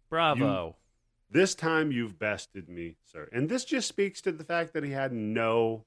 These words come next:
Speaker 2: end game, no plan.
Speaker 1: Yeah, well, like I was saying, like, he didn't have, he did not have an end game.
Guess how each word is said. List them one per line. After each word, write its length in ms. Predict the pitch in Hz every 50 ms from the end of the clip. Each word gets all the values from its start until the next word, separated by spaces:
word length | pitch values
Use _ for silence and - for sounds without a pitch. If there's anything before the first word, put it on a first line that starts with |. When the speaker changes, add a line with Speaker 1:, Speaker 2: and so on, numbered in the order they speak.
| _ _ _ -
Speaker 2:
end 220 | 127 120 117 104 90
game, 360 | 95 82 80 80 73 71 - _ _ _ _ _
no 140 | - 196 220 214
plan. 420 | - 147 120 113 113 113 113 110 _ _ _ _ _ _ _ _ _ _ _ _ _ _ _ _ _ _ _ _ _ _ _ _ _ _ _ -
Speaker 1:
Yeah, 160 | 160 190 285
well, 160 | 262 196 196
like 200 | 208 240 247 247 247
I 80 | 247
was 160 | 226 220 202 -
saying, 340 | - 285 269 240 180 151
like, 160 | 143 135 127 -
he 100 | 180 180
didn't 240 | 165 233 214 180
have, 580 | 156 156 196 208 196 160 123 107 101 - - - _ _ -
he 300 | 127 160 185 160 143 - _ _ -
did 240 | - 180 196 170 139
not 280 | 143 147 139 104 80
have 580 | 104 135 139 127 104 85 87 - - - - _ _ _ _ _ _ _ _ _ _ _ _ -
an 120 | - 117
end 220 | 113 110 101 95 82
game. 320 | 82 80 71 65 - 120